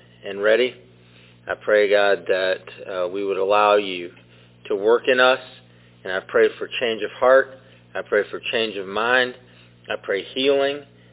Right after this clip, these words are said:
I pray deliverance. I pray something new tonight. For asking in Jesus' name.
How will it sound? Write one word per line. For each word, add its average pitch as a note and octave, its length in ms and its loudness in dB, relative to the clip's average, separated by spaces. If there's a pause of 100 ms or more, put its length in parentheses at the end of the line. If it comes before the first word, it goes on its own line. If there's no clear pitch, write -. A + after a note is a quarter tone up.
(160)
I G2+ 80 -8
pray A2 220 -2
deliverance. B2 680 0 (720)
I G#2 60 -6
pray A#2 240 2 (100)
something C3+ 440 2
new B2 180 0
tonight. F#2+ 420 -6 (840)
For G#2 80 -2
asking G2 260 -6
in F#2 180 -12
Jesus' A2+ 400 -10
name. F2+ 240 -10